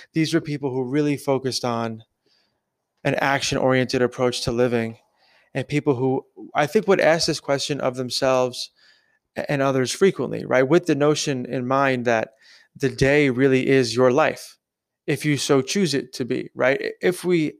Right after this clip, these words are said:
even just approach that idea, right? What if today, and this is something Marcus Aurelius tells himself a lot, right? If today was your last day on earth, how would you like to spend it? And maybe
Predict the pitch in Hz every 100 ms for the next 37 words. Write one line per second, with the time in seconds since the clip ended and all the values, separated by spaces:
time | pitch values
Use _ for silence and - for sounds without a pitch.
0 | _ 165 156 147 139 - - - 151 131
1 | 127 127 131 120 101 120 - - - -
2 | - 156 170 160 - 147 139 131 131 127
3 | 131 - 123 123 127 123 - 120 131 123
4 | 117 110 - _ _ - - - 131 120
5 | - 127 123 117 113 117 123 147 - 151
6 | 139 135 117 123 117 120 - 123 117 117
7 | 135 104 - - - - _ - 127 123
8 | 127 113 110 117 - 113 110 120 - -
9 | - - 131 147 170 156 135